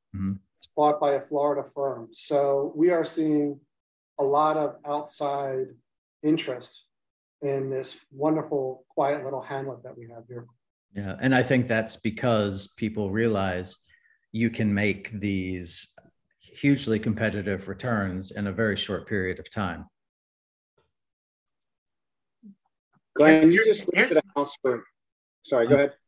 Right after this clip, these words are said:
Speaker 1: I'm sorry?
Speaker 4: I just
Speaker 3: No,
Speaker 4: wanted
Speaker 3: go
Speaker 4: to
Speaker 3: ahead.
Speaker 4: understa-, understand where it is. So there's Long Beach, there's Jones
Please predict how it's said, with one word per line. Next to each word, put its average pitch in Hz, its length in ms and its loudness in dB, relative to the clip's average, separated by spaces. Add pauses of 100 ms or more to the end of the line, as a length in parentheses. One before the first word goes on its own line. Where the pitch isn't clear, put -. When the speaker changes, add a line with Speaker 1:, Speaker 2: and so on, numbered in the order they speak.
(180)
Speaker 1:
I'm 123 100 0
sorry? 127 260 2 (760)
Speaker 4:
I 247 100 6
just 330 200 -2
Speaker 3:
No, 330 60 4
Speaker 4:
wanted 254 140 6
Speaker 3:
go - 60 10
Speaker 4:
to 160 180 8
Speaker 3:
ahead. - 180 0
Speaker 4:
understa-, - 160 0 (400)
understand 180 460 4
where 156 260 8
it 143 80 0
is. 135 220 0
So 160 140 4
there's 147 220 -4
Long 208 500 2
Beach, 139 560 -6
there's 139 220 -4
Jones 175 380 2